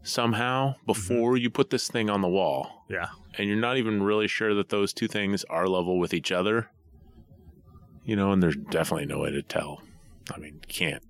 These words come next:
Speaker 1: you can't know that.
Speaker 2: You can't have a big level.
Speaker 1: Uh, I do have, I mean, I
Speaker 2: Nope.
Speaker 1: didn't bring the biggest level that I had.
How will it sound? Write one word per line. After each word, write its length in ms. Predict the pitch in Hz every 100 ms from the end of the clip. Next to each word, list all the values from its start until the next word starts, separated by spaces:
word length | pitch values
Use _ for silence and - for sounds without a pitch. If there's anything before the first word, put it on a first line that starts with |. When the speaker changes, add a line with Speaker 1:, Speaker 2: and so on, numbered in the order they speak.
| - -
Speaker 1:
you 100 | 87
can't 200 | 95 76
know 120 | 71
that. 240 | 73 98 -
Speaker 2:
You 80 | 160 -
can't 220 | 135 104
have 120 | 90
a 60 | 87
big 240 | 92 90
level. 400 | 92 92 90 92 - - - - - -
Speaker 1:
Uh, 60 | 113
I 180 | 101 98
do 180 | 117 180
have, 220 | 78 73 - - - - 76 - -
I 80 | -
mean, 300 | 80 71 73 - - -
I 160 | 101
Speaker 2:
Nope. 140 | 98 -
Speaker 1:
didn't 260 | - -
bring 280 | 98 101 95
the 80 | 85
biggest 580 | 73 71 87 95 107 -
level 300 | 107 110 123
that 120 | 143 151
I 60 |
had. 360 | 139 165 175